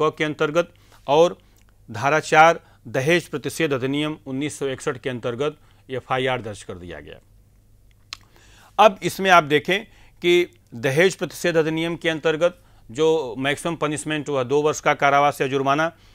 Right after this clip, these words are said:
क्रू-, क्रुएल्टी जो आईपीसी की धारा फ़ोर नाइंटी एट है, वह उसमें संज्ञेय अपराध है और वह अजमानती है। प्रथम अनुसूची जो सीआरपीसी की प्रथम अनुसूची है, उस प्रथम अनुसूची में क्रूरता को, क्रुएल्टी को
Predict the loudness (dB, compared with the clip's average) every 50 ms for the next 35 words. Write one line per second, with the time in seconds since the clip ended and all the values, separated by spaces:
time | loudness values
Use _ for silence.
0 | -20 _ _ _ -4 -2 -2 -2 -2 -4 -2 -2 0 0 -2 -4 -8 -6 -2 0
1 | 2 2 2 0 -4 -10 -10 -10 -12 -12 -10 -8 0 0 2 2 2 0 0 -4
2 | -6 -6 -4 -4 -6 -6 -8 -8 -8 -8 -8 -4 -4 -4 -4 -4 -6 _ _ _
3 | _ _ _ _ _ _ 0 2 4 4 4 4 2 0 -2 -8 -20 _ _ _
4 | _ _ -10 -10 -8 -6 -6 -6 -6 -6 -6 -6 -4 -4 -4 -2 0 2 2 4
5 | 2 2 0 -4 -6 -6 -6 -6 -8 -12 -16 -18 -20 -20 _ _ _ _ _ -6
6 | -4 -2 2 2 2 2 2 -2 -2 -2 -2 0 -2 -2 -4 -4 -6 -6 -8 -10
7 | -12 -12 -12 -12 -14 -10 -10 -10 -4 -2 -2 -2 0 -4 -4 -6 -6 -8 -8 -6
8 | -6 -6 -6 -6 -6 -8 -8 -8 -10 -16 _ _ -20 -16 -8 -4 -4 -4 -4 -4
9 | -6 -10 -8 -8 -12 -10 -8 -10 -10 -10 -8 -8 -6 -6 -6 -8 -8 -10 -12 -10
10 | -8 -10 -6 -4 -4 -6 -6 -8 -20 -20 -20 -20 _ -10 -10 -10 -10 -12 -10 -8
11 | -6 -4 -4 -6 -6 -8 -10 -10 -8 -6 -6 -4 -2 -4 -4 -6 -10 -20 -20 -20
12 | _ _ -20 -20 -20 -20 -20 -20 -20 -20 _ -20 _ _ _ -20 -20 -20 -10 _
13 | 0 2 2 2 4 6 6 6 6 6 2 0 0 0 0 0 0 0 0 -2
14 | -4 -6 -4 -2 -2 -2 -2 -2 -6